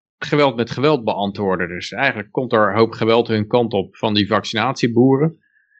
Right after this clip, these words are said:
Van, eh, dwang dit en dwang dat en dwang dus en dwang zo. En dan gaan ze ook met,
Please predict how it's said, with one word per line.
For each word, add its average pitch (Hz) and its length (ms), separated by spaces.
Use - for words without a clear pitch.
Van, 110 320
eh, 104 80
dwang 113 400
dit 107 200
en 107 120
dwang 107 360
dat 104 240
en 104 140
dwang 107 260
dus 104 220
en 107 60
dwang 98 300
zo. 147 300
En 131 320
dan 120 400
gaan 139 300
ze 123 180
ook 151 280
met, 131 380